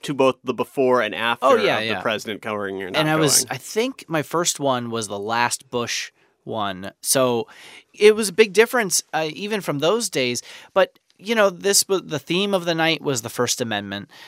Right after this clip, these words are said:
Speaker 2: You know, there was a much greater focus on the scholarships that the White House Correspondents Association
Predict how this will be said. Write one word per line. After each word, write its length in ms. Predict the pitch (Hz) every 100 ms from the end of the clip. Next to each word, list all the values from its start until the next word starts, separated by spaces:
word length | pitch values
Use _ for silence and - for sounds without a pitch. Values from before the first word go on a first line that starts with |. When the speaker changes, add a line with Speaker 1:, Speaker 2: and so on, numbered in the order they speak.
| -
Speaker 2:
You 120 | 113 120
know, 120 | 110
there 120 | 113
was 200 | 113 113
a 100 | 101
much 360 | 120 131 175 - - _ _ -
greater 400 | - 143 143 185
focus 400 | 160 151 147 147
on 120 | 131 123
the 60 |
scholarships 720 | 117 - 113 120 120 - 120 -
that 120 | 113
the 80 | 117
White 180 | 113
House 200 | 110 110
Correspondents 680 | - 120 110 - 113 110 -
Association 720 | 110 120 113 - 101 104 110